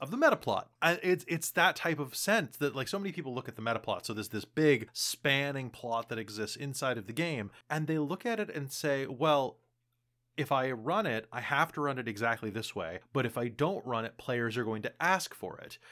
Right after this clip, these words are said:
So I feel like the players are either going to be second fiddle to the meta plot, or they're going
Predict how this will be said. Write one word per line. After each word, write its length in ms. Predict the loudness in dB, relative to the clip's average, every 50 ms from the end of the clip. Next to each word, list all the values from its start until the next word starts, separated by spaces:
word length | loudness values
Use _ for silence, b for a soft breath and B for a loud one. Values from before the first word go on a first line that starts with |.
| B B B
So 260 | -6 0 2 2 2
I 140 | 2 -2 -4
feel 540 | -4 -6 -4 -2 -2 -2 -2 -4 -8 -10 -14 _ -6
like 540 | -4 -2 0 0 0 0 -2 -4 -8 -14 _ _
the 140 | -10 -10 -10
players 640 | -10 -6 -2 0 0 2 2 4 4 4 2 0 -2 -2
are 200 | 0 0 0 0
either 260 | -2 -2 -2 -2 -2
going 240 | 0 -2 -2 -2 -4
to 80 | -4
be 140 | -2 -2 -4
second 440 | -4 0 0 0 0 0 -2 -6 -6
fiddle 360 | -4 0 0 2 2 2 0
to 120 | 0 -6 -8
the 80 | -6
meta 240 | -2 0 0 0 0
plot, 460 | -4 0 2 4 4 4 2 0 -6 -10 _ _
or 640 | 0 0 2 2 2 2 4 4 2 2 0 -2 -4 -6
they're 560 | -12 -4 -2 0 2 2 2 2 2 0 0
going 680 | 0 0 0 0 2 2 0 0 -2 -4 -6 -8 -10